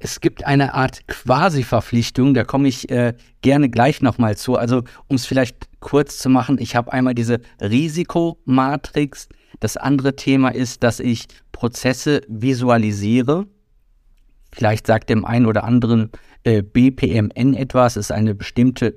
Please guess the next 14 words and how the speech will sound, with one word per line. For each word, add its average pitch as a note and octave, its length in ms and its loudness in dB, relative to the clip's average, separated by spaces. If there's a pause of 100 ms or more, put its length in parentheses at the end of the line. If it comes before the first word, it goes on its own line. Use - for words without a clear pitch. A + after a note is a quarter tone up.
(100)
Darstellungsform. B2 1700 0 (300)
Und A#2 480 0
der G#2+ 280 2
dritte B2 380 -2
Baustein A2+ 760 0 (260)
ist - 220 -8
diese, A2+ 320 2 (260)
äh, G#2+ 240 0
Text-C-M-S-Beschreibung. A#2+ 1900 -2 (280)
Wo A2 60 2
man A#2 220 4
auf A#2 440 0
bestimmte, A#2 800 0 (340)
ähm, A2+ 300 0